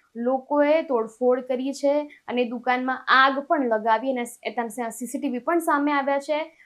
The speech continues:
અને આ સમગ્ર ઘટનામાં આપણને ખબર છે કે, અ, પોલીસનું અત-, અત્યારે ચુસ્ત બંદોબસ્ત હરેક જગ્યાએ, હરેક સિટીમાં,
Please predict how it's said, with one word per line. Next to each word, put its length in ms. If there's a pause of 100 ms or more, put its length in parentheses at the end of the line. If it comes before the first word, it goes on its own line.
(100)
અને 180
આ 100
સમગ્ર 500
ઘટનામાં 520
આપણને 280
ખબર 240
છે 160
કે, 340 (240)
અ, 180 (120)
પોલીસનું 540
અત-, 240
અત્યારે 320
ચુસ્ત 320
બંદોબસ્ત 480 (200)
હરેક 300
જગ્યાએ, 580
હરેક 380 (380)
સિટીમાં, 760